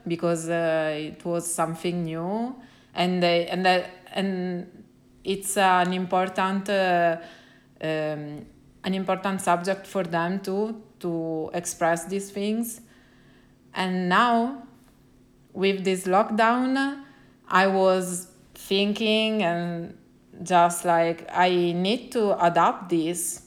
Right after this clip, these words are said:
because that was before, when they always are far away from home, and they have, they need this object to remind their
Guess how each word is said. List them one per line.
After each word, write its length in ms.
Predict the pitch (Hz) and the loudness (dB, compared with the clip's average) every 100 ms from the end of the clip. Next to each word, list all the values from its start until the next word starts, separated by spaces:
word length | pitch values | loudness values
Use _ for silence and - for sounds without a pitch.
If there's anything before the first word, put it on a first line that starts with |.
| - | -6
because 680 | 196 196 180 175 170 - - - - _ _ _ | -4 0 2 2 -2 -8 -14 -20 -20 _ _ _
that 280 | 185 220 233 | 6 6 6
was 380 | 262 262 262 - - | 4 4 2 -4 -8
before, 800 | 175 170 - 196 208 262 285 - | -6 -4 -2 2 4 4 0 -2
when 220 | 180 180 | 0 4
they 220 | 180 175 | 4 6
always 640 | 180 202 226 233 208 - - | 6 6 4 2 0 -6 -2
are 500 | 170 170 170 170 - | 2 6 6 4 -2
far 300 | - 180 180 | 2 4 4
away 280 | 185 180 226 | 4 4 2
from 280 | - 175 175 | 0 -4 -2
home, 500 | 160 175 240 - - - _ _ _ _ _ - | -2 -2 -2 -6 -14 -20 _ _ _ _ _ -2
and 160 | 190 | 4
they 180 | 196 196 | 6 6
have, 520 | 190 185 190 190 - | 8 6 6 4 -2
they 160 | 180 196 | 2 2
need 300 | 190 196 180 | 4 2 2
this 180 | 185 175 | 0 4
object 540 | 185 185 185 214 214 | 4 4 4 0 0
to 120 | - | -4
remind 500 | 185 175 185 226 226 | 0 2 4 4 4
their 380 | 175 175 170 - | 4 2 2 -4